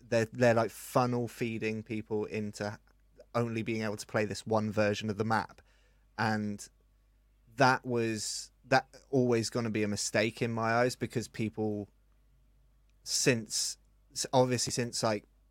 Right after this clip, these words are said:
post Verdansk days, people were, were relying on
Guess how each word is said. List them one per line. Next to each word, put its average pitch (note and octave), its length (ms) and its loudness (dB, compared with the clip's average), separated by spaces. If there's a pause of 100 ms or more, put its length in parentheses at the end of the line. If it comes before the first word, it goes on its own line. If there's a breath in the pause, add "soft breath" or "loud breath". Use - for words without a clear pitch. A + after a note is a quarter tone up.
post - 400 -2
Verdansk A2+ 640 -4
days, G2 440 -6 (1080)
people A#2+ 320 -2
were, G#2+ 420 0
were G#2 400 0 (760)
relying A2+ 920 2
on G2 400 -6